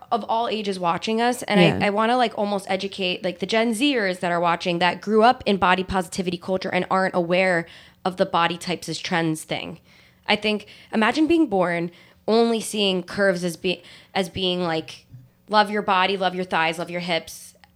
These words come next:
Speaker 1: Your f-, idols are not stick skinny.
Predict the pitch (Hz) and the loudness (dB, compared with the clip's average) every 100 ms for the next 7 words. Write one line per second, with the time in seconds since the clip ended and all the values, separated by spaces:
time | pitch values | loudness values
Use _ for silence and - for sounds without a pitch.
0 | _ _ _ _ 214 208 - - 214 208 | _ _ _ _ -4 -4 -6 -2 2 4
1 | 196 190 - 185 175 170 170 180 165 - | 2 0 0 2 2 2 0 0 0 -2
2 | _ _ _ - 214 - - 196 175 165 | _ _ _ -6 -4 -2 0 2 2 0
3 | 170 | -4